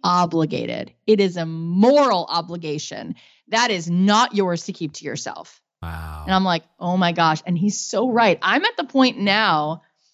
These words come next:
Speaker 1: where I have a program called Made to Do This, where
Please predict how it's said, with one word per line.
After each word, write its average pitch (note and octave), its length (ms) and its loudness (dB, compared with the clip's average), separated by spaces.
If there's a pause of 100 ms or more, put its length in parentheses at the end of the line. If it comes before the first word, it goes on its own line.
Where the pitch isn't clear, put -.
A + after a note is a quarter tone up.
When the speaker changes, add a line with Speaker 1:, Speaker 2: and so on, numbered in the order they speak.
(140)
Speaker 1:
where G3 380 2
I G3 160 0
have A3 200 2
a G3+ 60 -2
program G3+ 360 -2
called F3+ 200 0
Made F3+ 220 -2
to F#3 60 -2
Do E3+ 200 2
This, D3+ 300 0
where D#3 300 2